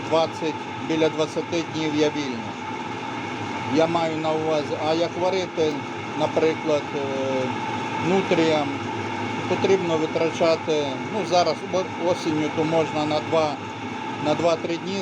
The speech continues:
зварити, е, нутріям, а літом треба кожного дня варити,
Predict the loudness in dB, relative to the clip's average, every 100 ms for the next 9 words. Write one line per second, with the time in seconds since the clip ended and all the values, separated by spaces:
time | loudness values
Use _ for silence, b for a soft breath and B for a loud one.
0 | -2 0 2 2 0 -2 -2 -6 -6 -6
1 | -4 -4 -4 -4 -4 -4 -2 -2 -2 0
2 | 2 4 4 4 4 2 2 2 2 2
3 | 2 2 0 -2 -4 -4 2 4 6 4
4 | 2 0 2 4 4 4 2 0 2 2
5 | 2 2 0 0 0 0 -2 -2 -4